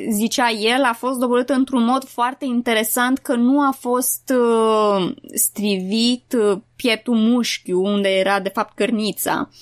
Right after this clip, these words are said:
Și el a zis că foarte rar poți să vezi așa ceva. E un mod foarte specific cum, uh, pasărea asta, de fapt, uh, a fost doborâtă. Și atunci a zis,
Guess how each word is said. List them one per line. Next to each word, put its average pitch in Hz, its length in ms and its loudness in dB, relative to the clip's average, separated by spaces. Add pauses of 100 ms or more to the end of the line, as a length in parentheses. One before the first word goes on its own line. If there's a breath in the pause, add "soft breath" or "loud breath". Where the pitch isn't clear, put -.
(300 loud breath)
Și - 180 -2
el 226 80 2
a 226 100 2
zis 226 200 -4
că 220 600 2
foarte 269 460 -2
rar 220 360 0
poți 202 180 -6
să 202 120 0
vezi 185 220 -2
așa 185 200 -4
ceva. 175 540 -4 (1120 loud breath)
E 226 180 2
un 226 180 2
mod 247 240 0
foarte 247 340 -4
specific - 1120 -4 (640)
cum, 202 440 0
uh, 180 300 0
pasărea 190 380 -2
asta, 180 300 -2
de 165 80 -6
fapt, - 500 -6
uh, 160 460 -6
a - 100 -6
fost 170 260 -6
doborâtă. 165 560 -6 (1600 loud breath)
Și 208 1300 -2 (180)
atunci 220 380 -2
a 190 160 2
zis, 208 380 -2